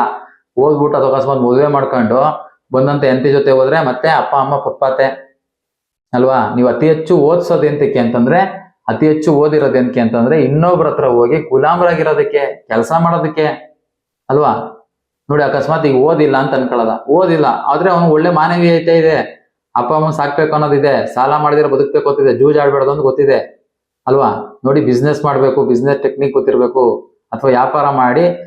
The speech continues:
ತಂದೆ ತಾಯಿನ ರಕ್ಷಣೆ ಮಾಡ್ಬೇಕು. ಊರಲ್ಲೇ, ಯಾವ ಊರಲ್ಲಿ ಇದೀನೋ, ನಾನ್ ಇಕ್-, ನಾನ್ ಇಕ್ಕೊಂಡಿರೋಂಥ ಸೀಮಿತ ಏನು ವಿದ್ಯಾಭ್ಯಾಸ ಇದೆ ಅದನ್ನ ಇಕ್ಕೊಂಡೆ ನಾನು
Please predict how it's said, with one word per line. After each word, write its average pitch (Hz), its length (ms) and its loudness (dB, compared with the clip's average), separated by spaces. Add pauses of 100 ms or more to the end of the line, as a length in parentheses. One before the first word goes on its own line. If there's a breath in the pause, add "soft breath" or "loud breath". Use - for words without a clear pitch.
(160)
ತಂದೆ 135 220 0
ತಾಯಿನ 135 200 -4
ರಕ್ಷಣೆ 135 280 -2
ಮಾಡ್ಬೇಕು. 120 600 0
ಊರಲ್ಲೇ, 143 600 0
ಯಾವ 139 260 2
ಊರಲ್ಲಿ 147 260 0
ಇದೀನೋ, 135 260 0 (440)
ನಾನ್ 123 160 0
ಇಕ್-, - 240 -6
ನಾನ್ 131 160 0
ಇಕ್ಕೊಂಡಿರೋಂಥ 151 640 0
ಸೀಮಿತ 151 440 0
ಏನು 139 320 2
ವಿದ್ಯಾಭ್ಯಾಸ 139 460 2
ಇದೆ 147 640 0
ಅದನ್ನ 143 220 2
ಇಕ್ಕೊಂಡೆ 143 380 -2
ನಾನು 139 260 0